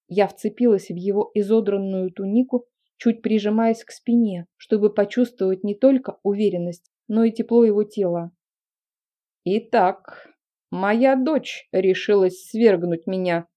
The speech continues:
как и предрекал Мин". Я удивленно моргнула. "Мин?" переспросила у императора, выглядывая из своего убежища.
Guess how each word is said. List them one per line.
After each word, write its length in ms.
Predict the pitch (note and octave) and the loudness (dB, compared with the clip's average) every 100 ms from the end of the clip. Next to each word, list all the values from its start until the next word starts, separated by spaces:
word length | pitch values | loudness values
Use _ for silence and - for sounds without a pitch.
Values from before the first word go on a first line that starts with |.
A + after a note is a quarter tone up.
| _ _ _ _ | _ _ _ _
как 300 | - G#3 - - | -2 -2 -2 -10
и 60 | |
предрекал 840 | G#3 A3 A3+ A#3+ C#4 - G#3+ F3 F3 | 2 4 4 2 -2 -2 0 0 0
Мин". 320 | F3+ E3+ E3+ - _ _ _ _ _ _ _ _ _ _ - | -2 -4 -6 -10 _ _ _ _ _ _ _ _ _ _ -8
Я 240 | F#3 G3 | -6 -4
удивленно 580 | G#3+ F#3+ G3 F#3+ G3 G3+ | -4 -2 -2 -2 -6 -6
моргнула. 560 | G3+ A3 G3+ F#3 F3 F3+ _ _ _ _ _ _ _ _ _ | -4 -4 -4 -6 -8 -12 _ _ _ _ _ _ _ _ _
"Мин?" 500 | G3+ G#3 G3+ A3 B3+ _ _ _ _ _ _ _ | -2 0 2 2 0 _ _ _ _ _ _ _
переспросила 880 | - A#3+ B3 - A#3+ A#3+ - A#3+ A3+ - | 2 4 2 0 0 0 0 0 0 0
у 100 | A#3 | 2
императора, 720 | A#3 A#3 A#3+ A#3 A3+ A3 A3 - _ - | 2 2 0 0 -2 -4 -6 -10 _ -6
выглядывая 640 | G#3 G#3+ A3+ G#3 G#3+ G#3 | -4 0 2 2 -2 -4
из 300 | - G#3 - | -4 -8 -10
своего 380 | - A3 G#3+ G#3 | -6 -4 -2 -4
убежища. 760 | G#3 A3 G#3 G#3 G3+ - G#3 | -2 -4 -2 -4 -6 -8 -10